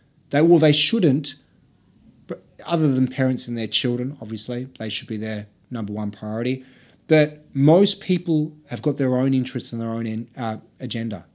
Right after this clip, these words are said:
in some way, shape or form. And I'm not saying that's a negative thing because they really should be prioritizing their needs. Even when you go to a doctor and you have a health condition and you're leaving it all in their hands, they've got thousands of patients they have to see.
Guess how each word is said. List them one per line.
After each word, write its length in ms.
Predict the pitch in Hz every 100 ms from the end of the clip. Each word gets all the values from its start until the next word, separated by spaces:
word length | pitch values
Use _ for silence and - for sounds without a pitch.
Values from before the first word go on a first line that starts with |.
| _
in 140 | 143
some 160 | - 139
way, 100 | 127
shape 240 | - 113
or 60 | 107
form. 220 | - 110
And 60 | 123
I'm 80 |
not 140 | 135 147
saying 220 | - 135
that's 180 | 131 -
a 60 |
negative 400 | 123 113 117 120
thing 240 | - 104 101
because 180 | 123 123
they 100 | 131
really 300 | 135 151 139
should 260 | - 151
be 200 | 143 123
prioritizing 800 | 107 - 123 120 113 120 110 113
their 180 | 107 104
needs. 540 | 104 117 104 101 - - - - -
Even 260 | 196 214
when 140 | 247 233
you 80 | 220
go 180 | 202
to 180 | 185 160
a 40 | 147
doctor 440 | 143 139 - 151
and 120 | 135
you 60 | 131
have 100 | 127
a 80 | 120
health 300 | 127 139 -
condition 400 | 123 117 - 120
and 80 |
you're 80 | 131
leaving 320 | 127 127 127
it 60 | 123
all 180 | 123 123
in 80 | 123
their 160 | 123
hands, 460 | 120 123 220 269 - _ _
they've 220 | - 302
got 180 | 302 277
thousands 560 | - 156 160 151 151
of 100 | 123
patients 460 | - 143 165 190 165
they 120 | 139
have 200 | 117 107
to 80 | -
see. 320 | - 95 85